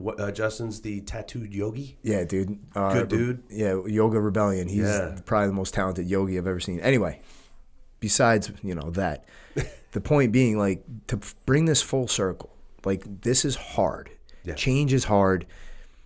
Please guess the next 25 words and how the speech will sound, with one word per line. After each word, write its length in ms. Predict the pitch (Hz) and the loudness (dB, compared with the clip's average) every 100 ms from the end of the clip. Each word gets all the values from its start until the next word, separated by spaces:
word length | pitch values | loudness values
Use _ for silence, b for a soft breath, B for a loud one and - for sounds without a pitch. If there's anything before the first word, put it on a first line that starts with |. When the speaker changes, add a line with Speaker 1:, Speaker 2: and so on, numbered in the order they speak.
| b - | b -10
Speaker 2:
And 260 | 113 110 104 104 - | -4 -2 -4 -6 -4
to 120 | 120 | 2
really 240 | 127 165 | 6 8
make 160 | 151 139 | 6 4
a 40 | |
physical 520 | - 139 123 131 131 | 4 4 6 6 6
and 140 | 117 113 | 6 4
even, 220 | 170 185 | 4 4
like, 140 | 131 98 | 4 2
emotional 480 | 101 120 147 160 151 | 4 4 4 2 0
change, 400 | 165 170 156 - | 0 0 0 -2
there's 280 | 110 113 110 | 0 0 2
a 60 | |
lot 320 | 101 117 131 147 | 2 4 6 6
of 340 | 117 104 - | 2 0 -4
discomfort 600 | 107 107 - 131 135 98 | 0 0 2 0 0 0
that 100 | 92 | 0
you 80 | 87 | 0
have 240 | 101 95 | 0 0
to 320 | - 92 90 76 | 0 0 -2 -4
encounter, 680 | - - 104 120 151 147 147 - | -8 -2 2 2 2 0 -2 -10
embrace, 540 | 85 90 107 110 107 - | -8 2 6 6 4 0
and 180 | 92 92 | -4 -2
overcome. 560 | 98 113 113 165 - - | -2 -2 -2 -2 -4 -10
Speaker 1:
Yeah. 80 | B | B